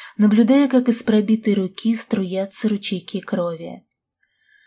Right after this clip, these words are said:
Правда, обычно в таких случаях любопытные оказываются не возле сосны, а под ней. «И почему же я стал исключением?» поинтересовался Ярослав.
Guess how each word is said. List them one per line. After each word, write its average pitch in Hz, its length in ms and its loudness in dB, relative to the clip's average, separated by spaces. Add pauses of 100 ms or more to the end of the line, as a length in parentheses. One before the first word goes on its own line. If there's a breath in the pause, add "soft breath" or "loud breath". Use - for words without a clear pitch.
(120)
Правда, 285 420 4
обычно 277 360 2
в 254 60 -6
таких 254 320 2
случаях 247 600 2
любопытные 254 960 2
оказываются 247 840 2
не 226 160 6
возле 240 400 0
сосны, 180 800 -4 (340)
а 226 140 2
под 240 420 0
ней. 180 600 -8 (1500)
«И 208 140 0
почему 220 460 8
же 220 120 6
я 214 140 8
стал 208 300 4
исключением?» 208 1000 2 (140)
поинтересовался 190 880 -2
Ярослав. 185 760 -4